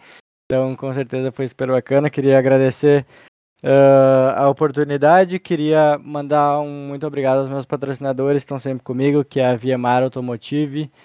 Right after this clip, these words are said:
a Sim Rede de Postos, a Grafeno e a Guarde Mais, que tão, tão me apoiando desde dois mil e vinte, e e, e espero poder representar muito bem eles esse ano.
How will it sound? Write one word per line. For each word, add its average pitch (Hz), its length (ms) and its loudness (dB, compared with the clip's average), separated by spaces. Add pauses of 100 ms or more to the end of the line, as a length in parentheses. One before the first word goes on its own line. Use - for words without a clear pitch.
(260)
a 120 160 0
Sim 139 220 -6
Rede 127 260 -2
de 123 100 -10
Postos, 131 720 -2
a 127 80 2
Grafeno 131 680 -2 (440)
e 123 60 -2
a 123 80 2
Guarde 123 300 0
Mais, 127 480 0
que 131 160 -8
tão, 120 500 -4
tão 123 140 -4
me 123 60 -4
apoiando 120 540 -4
desde 120 360 -2
dois 120 160 -6
mil 117 120 -6
e 113 40 -6
vinte, 127 640 -8
e 113 420 -4 (160)
e, 104 180 -12 (120)
e 127 100 -6
espero 117 580 0 (100)
poder 120 180 -2
representar 120 500 -2
muito 120 240 -8
bem 113 200 -4
eles 110 200 -4
esse 113 220 -6
ano. 131 260 -4